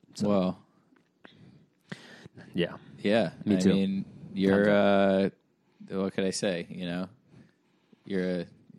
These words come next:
Speaker 2: a great guy.
Speaker 1: Thank you. Appreciate it.
Speaker 2: Yeah, great guy. Uh, Shia, American, uh, what did you say, Honey Boy?
Speaker 1: Yes.
Speaker 2: And it's about Shia LaBeouf?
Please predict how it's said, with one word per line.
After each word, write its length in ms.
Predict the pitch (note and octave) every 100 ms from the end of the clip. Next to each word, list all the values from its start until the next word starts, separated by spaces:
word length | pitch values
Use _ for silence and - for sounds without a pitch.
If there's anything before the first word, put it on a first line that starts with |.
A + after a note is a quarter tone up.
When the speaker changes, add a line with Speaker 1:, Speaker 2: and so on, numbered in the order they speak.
| -
Speaker 2:
a 60 | F2+
great 240 | F2+ F2
guy. 220 | D#2+ D2 - -
Speaker 1:
Thank 220 | C#3+ D3+
you. 80 | -
Appreciate 420 | - G2+ - D#2+
it. 40 | D2
Speaker 2:
Yeah, 280 | F#2+ E2 E2 - F#2
great 200 | - G#2
guy. 340 | G2+ F#2+ F#2 - _ -
Uh, 40 |
Shia, 540 | - A#2 A#2 A#2 A#2 -
American, 480 | G#2 A2 A2+ G#2+ A2
uh, 160 | F2+ G#2
what 60 |
did 40 | G#2
you 60 |
say, 140 | B2 A2+
Honey 240 | G#2 G#2+
Boy? 240 | A#2 D3 C#3+ _ _ -
Speaker 1:
Yes. 420 | G2 - - - - - - - - _ _ _ _ _
Speaker 2:
And 140 | G2+ G2+
it's 100 | G2+
about 360 | G2+ G2 F2+
Shia 260 | - G2 F#2+
LaBeouf? 200 | G2